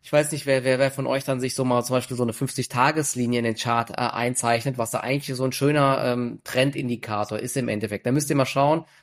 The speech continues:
die Aktie handelt die ganze Zeit jetzt schon seit April. Ich glaub, da kam dann diese, ähm, Warnung oder schlechten Zahlen, handelt sie unter der fünfzig-Tage-Linie. Und genau jetzt mit dieser Meldung, es gab diesen Pop nach oben,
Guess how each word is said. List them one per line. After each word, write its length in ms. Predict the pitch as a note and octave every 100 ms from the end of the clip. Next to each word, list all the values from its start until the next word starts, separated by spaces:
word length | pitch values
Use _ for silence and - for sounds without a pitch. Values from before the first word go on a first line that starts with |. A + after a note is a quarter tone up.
| _ _
die 80 | C3
Aktie 260 | C3+ D3+ B2+
handelt 240 | D#3 C#3
die 80 | C3+
ganze 320 | C3 D3 -
Zeit 340 | - C3 C#3+
jetzt 180 | C#3 -
schon 140 | C3+ C3
seit 260 | C3 C3+
April. 580 | C3 - B2+ C#3 E3 E3 _ _ _
Ich 60 | -
glaub, 160 | C3
da 160 | - B2
kam 260 | C3 C3 B2+
dann 220 | B2 A2+
diese, 240 | A2+ A#2
ähm, 600 | A#2 A2+ A2+ G#2+ G#2+ G#2+
Warnung 380 | A2 A#2 C3+ B2
oder 140 | A2+
schlechten 340 | G#2+ B2 A2+ B2
Zahlen, 380 | - A2+ B2 A2+
handelt 240 | B2 A#2+
sie 80 | B2
unter 180 | B2+ B2+
der 100 | A#2
fünfzig-Tage-Linie. 960 | C3 - B2+ A#2 A#2+ C3+ B2 A#2 B2
Und 60 | B2
genau 300 | A#2 C3+ D#3
jetzt 520 | D3 G3 G3 - - _ _ _ _ -
mit 200 | C#3 D3
dieser 240 | D3 C3+
Meldung, 560 | A#2+ C3 F3 G3 A3 -
es 160 | -
gab 180 | C#3+ C#3+
diesen 240 | C#3+ C3 -
Pop 240 | D#3 D3+
nach 220 | C3+ -
oben, 480 | - G3 A3+ C4